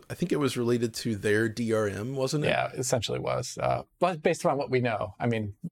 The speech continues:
Speaker 2: based on, w-, we're talking about people hacking into the game. Yeah, that, that's the way it is, but that's the way it sounded. Uh, for the most part, as far as I understand, and based on Rich's video covering it, that has been fixed on the P C side now.
Speaker 1: Cool.
Speaker 2: So maybe I'll go and return to it again soon and,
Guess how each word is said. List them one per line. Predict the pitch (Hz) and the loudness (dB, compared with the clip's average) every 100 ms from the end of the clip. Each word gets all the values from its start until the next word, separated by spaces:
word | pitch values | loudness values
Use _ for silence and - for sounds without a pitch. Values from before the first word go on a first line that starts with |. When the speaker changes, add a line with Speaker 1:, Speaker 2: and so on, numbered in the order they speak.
| - | 0
Speaker 2:
based | 143 120 - | 2 2 2
on, | 113 123 | 0 0
w-, | 143 160 | -8 -2
we're | 143 | 0
talking | 131 143 | 2 2
about | 123 107 | 2 0
people | 127 107 | 2 2
hacking | 123 113 117 | 0 0 -2
into | 110 107 | 0 0
the | |
game. | 110 113 123 | 0 -4 -2
Yeah, | 123 113 123 | -2 -2 -2
that, | 123 - | -6 -2
that's | - 120 - | -2 0 2
the | |
way | 123 | 2
it | 110 | 2
is, | 107 - | -4 -2
but | 135 123 - _ | 0 0 -2 _
that's | 175 | 0
the | - | 4
way | 156 | 2
it | 131 | 4
sounded. | 139 127 123 117 - - - | 2 4 2 0 -12 -14 -2
Uh, | 160 143 139 156 | 2 4 4 2
for | - | 2
the | 175 | 2
most | 180 208 - | 4 2 2
part, | 196 175 | 2 2
as | - 131 | 0 -2
far | - 165 | 2 4
as | 151 | 4
I | 143 | 2
understand, | 131 120 131 120 120 113 - | 0 -2 0 2 0 -2 0
and | 123 117 113 113 | 0 0 -2 -2
based | 127 110 - | -2 0 -2
on | 107 | 0
Rich's | 107 107 98 | 0 0 0
video | 120 120 92 | 2 2 2
covering | - 113 117 117 | 2 0 2 0
it, | 123 | 0
that | 117 110 | -2 -2
has | - 113 127 131 | 0 2 2 2
been | 135 127 | 0 0
fixed | 120 131 160 - - - - - - - | 2 0 0 -4 -10 -12 -18 -18 -16 -2
on | - 131 | 0 2
the | 127 | 2
P | 135 131 | 2 2
C | 160 | 2
side | 131 143 139 135 | 2 4 4 2
now. | 135 | 4
Speaker 1:
Cool. | 135 104 | 6 6
Speaker 2:
So | 175 | 2
maybe | 170 196 196 | 4 6 6
I'll | 175 | 6
go | 160 151 151 | 6 6 4
and | 139 | 4
return | 131 127 131 127 | 0 2 2 4
to | 123 | 4
it | |
again | 120 117 113 113 | 4 2 0 -2
soon | - 120 113 107 | 0 2 2 0
and, | 101 104 | -2 -4